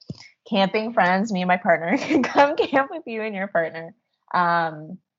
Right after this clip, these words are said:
and, like, rent a van or something and, like, drive across Canada. I do wanna travel a bit, but I, I kinda wanna see what Canada has to offer as, like, a,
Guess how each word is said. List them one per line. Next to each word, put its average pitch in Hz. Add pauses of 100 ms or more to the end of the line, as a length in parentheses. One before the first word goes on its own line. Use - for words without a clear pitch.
(220)
and, 170
like, 160
rent 165
a 170
van 160
or 170
something 156
and, 156
like, 151 (240)
drive 165
across -
Canada. 156
I 190
do 202
wanna 254
travel 180
a 175
bit, 147
but 165
I, 170
I 180
kinda 233
wanna 453
see 202
what 165
Canada 165
has 180
to -
offer -
as, 170
like, -
a, 135